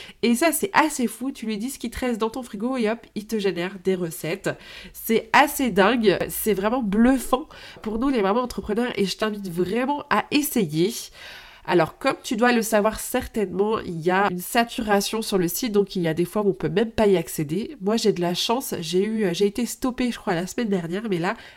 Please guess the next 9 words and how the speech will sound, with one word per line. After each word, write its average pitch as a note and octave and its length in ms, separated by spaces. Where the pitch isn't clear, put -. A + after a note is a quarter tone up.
à B3+ 100
nouveau, B3+ 300
je G#3 120
peux B3+ 220
y A#3+ 60
retourner. F3 580
Je F3 200
peux B3+ 200
demander F#3+ 480